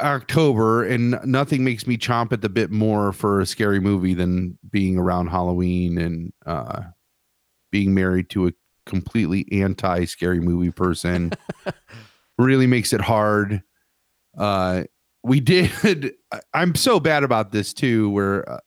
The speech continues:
Speaker 1: uh, this past weekend I convinced her, I was like, "All right, we're gonna watch a scary movie. So here's what, like,
Speaker 2: Ooh.
Speaker 1: here's some
Speaker 2: What?
Speaker 1: scary movies that you can, that I think you can handle." So I was like, "Blair Witch Project."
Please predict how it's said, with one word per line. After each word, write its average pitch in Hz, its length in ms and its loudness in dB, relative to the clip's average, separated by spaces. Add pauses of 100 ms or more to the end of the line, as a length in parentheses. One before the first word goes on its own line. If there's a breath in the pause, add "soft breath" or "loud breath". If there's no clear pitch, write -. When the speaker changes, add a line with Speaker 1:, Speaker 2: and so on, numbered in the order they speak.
Speaker 1:
uh, 104 300 0
this 98 180 -6
past 107 360 -2
weekend 98 360 -2
I 90 80 -2
convinced 92 480 -4
her, 87 180 0
I 90 100 -2
was 82 180 -4
like, 87 340 -6 (580)
"All 104 100 0
right, 92 260 0
we're 101 100 2
gonna 104 160 2
watch 101 240 0
a 95 60 -4
scary 85 300 -2
movie. 82 500 -2 (400)
So 87 280 0
here's 101 460 0
what, 95 220 -2
like, 135 400 0
Speaker 2:
Ooh. 120 440 -10 (360)
Speaker 1:
here's 123 240 0
some 139 80 2
Speaker 2:
What? 123 80 0
Speaker 1:
scary 120 280 -2
movies 104 380 0 (100)
that 90 180 -2
you 95 180 2
can, 87 540 -2
that 95 120 0
I 92 120 0
think 95 220 -2
you 90 80 -10
can 87 140 -4
handle." 80 560 -4 (960)
So 104 160 2
I 104 80 4
was 92 100 0
like, 92 220 0
"Blair 107 260 2
Witch 117 300 0
Project." 92 720 0